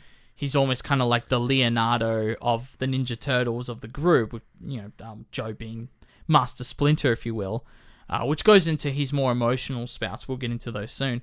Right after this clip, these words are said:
But then you go into Mister Blonde, you kinda learn more about his relationship with Joe and Nice Guy Eddie, and it's, it's quite interesting, and, and not only does it feel like that checklist, so by the time that you actually get to Mister Orange,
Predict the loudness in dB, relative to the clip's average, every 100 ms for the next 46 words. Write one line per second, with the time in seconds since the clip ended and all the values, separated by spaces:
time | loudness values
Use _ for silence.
0 | -8 -20 -20 -20 -20 -20 -2 4 6 6
1 | 6 4 2 2 2 2 0 -4 -4 -6
2 | -6 2 4 4 2 -2 -2 -2 0 -2
3 | -2 -4 -4 -6 -2 0 0 0 0 0
4 | -6 -2 -2 -2 -6 -4 0 0 -2 -4
5 | -4 -4 -8 -8 -4 0 0 0 -2 -4
6 | -8 -20 _ _ _ _ -18 -16 -16 -18
7 | -6 -4 -2 -2 -2 -2 -2 0 2 2
8 | 0 -2 -2 0 0 0 -2 -2 0 0
9 | 0 0 0 -2 -4 -2 -2 -2 -6 -2
10 | -4 -2 -4 -2 0 2 0 0 0 0
11 | -4 -4 -4 -8 -8 -8 -8 -6 -4 -4
12 | 2 6 6 4 -2 -8 -12